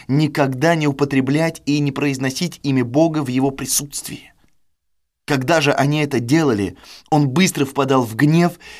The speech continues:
и на его шее вздувались вены. В конце концов, он начал сильно пить. Вскоре после того, как он покинул Африку, его друзья Эриксоны внезапно умерли,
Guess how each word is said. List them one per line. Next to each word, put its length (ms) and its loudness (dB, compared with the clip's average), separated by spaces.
и 100 0
на 80 2
его 220 6
шее 280 4
вздувались 600 0
вены. 420 -4
В 80 -18
конце 340 0
концов, 560 -4
он 160 -2
начал 280 -2
сильно 500 -2
пить. 460 -10
Вскоре 440 4
после 280 -2
того, 300 -2
как 180 -4
он 120 -6
покинул 440 -2
Африку, 560 -4
его 240 2
друзья 380 2
Эриксоны 680 -2
внезапно 720 -2
умерли, 640 -4